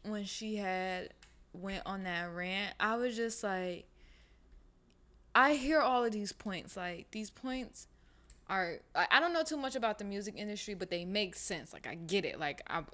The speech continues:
after I did my research, we on the same page. But, you know,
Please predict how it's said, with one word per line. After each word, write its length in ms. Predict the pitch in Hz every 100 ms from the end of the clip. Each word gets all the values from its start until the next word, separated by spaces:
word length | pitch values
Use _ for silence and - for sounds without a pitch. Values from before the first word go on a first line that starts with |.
| -
after 220 | 120 202 220
I 80 | 214
did 160 | 214
my 160 | 214 202
research, 500 | 208 220 226 220 -
we 180 | 170 -
on 260 | 185 202 180
the 80 |
same 440 | 165 - 190 180 175
page. 460 | 180 175 143 - - - - - - - _ _ -
But, 500 | 269 277 233 165 - - _ _ - - - - - - - - 202
you 160 | 233
know, 640 | 220 196 180 170 160 -